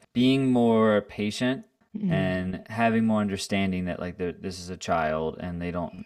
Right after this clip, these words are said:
Speaker 1: they're just reflecting you. Like, she's so aware now of what she did and why she did it, but she didn't have that awareness. So it's, like, having the awareness of, "Hey, I'm not perfect and I'm, I'm gonna make mistakes and I'm gonna screw up, but, like, my intention is A, to not."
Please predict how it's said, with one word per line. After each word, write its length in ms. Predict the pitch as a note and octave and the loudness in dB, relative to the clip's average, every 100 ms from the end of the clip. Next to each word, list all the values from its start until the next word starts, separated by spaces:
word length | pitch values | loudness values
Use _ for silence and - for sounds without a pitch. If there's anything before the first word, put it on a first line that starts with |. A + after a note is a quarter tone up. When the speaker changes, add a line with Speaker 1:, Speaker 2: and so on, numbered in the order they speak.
| - | -12
Speaker 1:
they're 200 | F2 F#2 | -6 -6
just 200 | F#2+ - | -6 -6
reflecting 580 | F#2 - F2 - F2 F2 | -6 -2 -4 -4 -8 -6
you. 160 | F2 | -4
Like, 160 | D#2+ F2+ | -4 -4
she's 260 | - C3+ | -2 -2
so 260 | - B2+ B2 | 2 4 6
aware 400 | A#2+ G2 G2 G2+ | 6 4 2 2
now 300 | G#2 G#2 G2+ | 0 2 2
of 200 | F2+ - _ | 0 -6 _
what 300 | F2+ F#2+ F2+ | 0 0 0
she 360 | - - G#2+ G2+ | -4 -4 0 0
did 320 | F#2+ F#2 G2+ | 2 4 4
and 200 | F#2+ F#2 | 2 -2
why 280 | F2 E2+ F#2+ | 0 0 0
she 240 | - A2+ | -2 -2
did 220 | G#2 A#2 | 0 2
it, 260 | B2+ C#3+ C#3+ _ | 2 0 -2 _
but 140 | G#2 | -6
she 160 | - G#2 | -4 -4
didn't 260 | G2+ G#2+ G2 | -2 -2 -4
have 400 | - G2+ F#2+ F2+ | -4 0 0 0
that 140 | E2+ | -2
awareness. 500 | D2+ C#2+ A#1+ - - | -2 -4 -4 -8 -10
So 280 | - G2 F#2+ | -2 2 2
it's, 180 | F#2 G#2+ | 2 0
like, 160 | G2+ | 0
having 460 | G2 B2 C#3 D3+ C#3+ | 0 2 2 0 0
the 100 | B2+ | 0
awareness 500 | G#2+ G#2+ G#2 F#2+ - | 2 2 0 -2 -4
of, 120 | F#2+ | -2
"Hey, 140 | A2+ | 2
I'm 140 | A2 A2 | 2 2
not 180 | A2 - | -2 -4
perfect 480 | A2+ G#2 G#2 F#2+ | -2 -2 -2 -4
and 120 | G2+ F#2 | -4 -4
I'm, 240 | F#2 G#2 | -4 -2
I'm 140 | A2 A2 | -2 -2
gonna 160 | G#2+ | 0
make 200 | G#2+ G2+ | 0 -2
mistakes 420 | G2 - G#2+ G2+ | -6 -2 0 0
and 100 | G#2 | -2
I'm 60 | G2 | -2
gonna 140 | G2+ | -4
screw 280 | F2+ - G#2 | -6 -2 2
up, 260 | G2+ A#2+ - - | 4 2 -2 -4
but, 160 | A2 | 0
like, 200 | G2+ G2+ | 2 0
my 180 | G#2 G2+ | 2 0
intention 560 | G#2 G2+ G2 G2 G#2+ G#2 | 0 -2 -6 -4 -4 -4
is 240 | F2+ F2 - | -6 -10 -6
A, 220 | G2 F#2+ | -2 -2
to 180 | F#2+ - | -2 -6
not." 540 | F#2 F2+ F#2 B2 - | -2 0 2 2 0